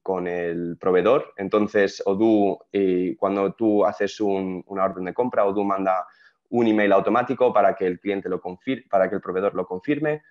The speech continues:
Y luego, antes de que se tenga que efectuar la entrega, eh, Odoo mandaría otro email para que s-, que el proveedor en su portal, dentro de su email, pueda confirmar si va a llegar esa entrega a tiempo y si no, eh, cambiar la fecha, eh, que también actualizaría el backend de, de Odoo.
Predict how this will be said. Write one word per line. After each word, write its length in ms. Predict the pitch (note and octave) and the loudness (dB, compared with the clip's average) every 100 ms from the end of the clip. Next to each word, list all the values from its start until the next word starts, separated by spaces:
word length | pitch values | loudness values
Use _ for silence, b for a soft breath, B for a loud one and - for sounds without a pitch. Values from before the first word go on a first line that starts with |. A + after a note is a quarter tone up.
| b b | b b
Y 80 | - | 0
luego, 460 | A2 A#2+ A#2 G#2 - | 4 4 4 2 0
antes 380 | B2 B2 A#2+ A2 | 0 2 2 2
de 240 | G#2+ G2+ | 4 2
que 80 | G2+ | 0
se 220 | - G2 | -2 -2
tenga 280 | F#2+ G#2+ G2+ | -2 -2 -2
que 60 | G#2 | -4
efectuar 360 | F#2+ - G2+ | -8 -4 -2
la 120 | F#2+ | 0
entrega, 480 | F#2 F2+ A2+ C3 E3+ - _ _ _ | -2 0 0 0 -2 -8 _ _ _
eh, 320 | - G2 F#2+ F2 | -4 -2 0 0
Odoo 200 | G2 G#2+ | -2 0
mandaría 400 | G#2 G2+ G2+ G2 | 0 0 2 0
otro 160 | F#2+ | 0
email 280 | G2 A#2 B2 | -4 -2 -2
para 200 | G#2+ G2+ | 0 0
que 80 | G2 | 0
s-, 240 | - - - | -8 -16 -6
que 160 | F#2 | -2
el 140 | F2+ F2 | -2 -2
proveedor 400 | F#2+ F#2 G#2+ G2 | -2 0 0 -2
en 80 | |
su 160 | F#2+ F#2+ | -4 -4
portal, 520 | F#2 F#2 G#2+ A#2+ B2 | -4 0 2 2 2
dentro 240 | G#2 G2 G2 | -4 -4 -4
de 80 | |
su 160 | F#2+ G2 | -4 -6
email, 360 | F#2 G2+ A2 G2 | -6 -4 -4 0
pueda 260 | G#2 G#2 | 2 2
confirmar 500 | G2+ F#2 G2+ G2 G#2 | -2 -8 -6 -4 -4
si 200 | - G2+ | -4 -4
va 300 | F#2+ G2+ G2 - | 2 4 2 -4
a 80 | F#2+ | -8
llegar 280 | F#2+ F#2+ G2 | -2 0 0
esa 180 | - F#2+ | -2 -8
entrega 320 | F#2+ F#2+ F#2 | -4 -2 -2
a 60 | |
tiempo 460 | F2 G#2 A#2 C3+ C3 b - | -2 -2 0 -2 -2 b -14
y 80 | |
si 180 | G2+ G#2+ | -8 0
no, 340 | G#2+ B2 - - _ _ | 2 2 0 -8 _ _
eh, 280 | G#2 F#2+ F#2 | 0 4 4
cambiar 360 | F#2 F#2+ G#2 G2+ | 2 2 2 2
la 120 | G2+ | 2
fecha, 480 | G2 G#2+ A#2+ A2+ A2 _ _ | 0 -2 -2 -4 -6 _ _
eh, 540 | G2 F#2 F2+ F2+ - - | -4 -2 -2 -2 -6 -6
que 260 | F#2+ F2+ | -2 -2
también 260 | - F#2 F#2+ | -2 -2 -2
actualizaría 560 | F2+ F2+ F2+ - F#2+ F2+ | -4 -4 -4 -4 -2 -2
el 120 | F2 | -2
backend 520 | F2+ F2+ F#2 F2 F2+ | -4 -4 -6 -8 -8
de, 220 | F2 E2+ | -6 -6
de 160 | - F2 | -4 -6
Odoo. 260 | E2 E2+ | -6 -10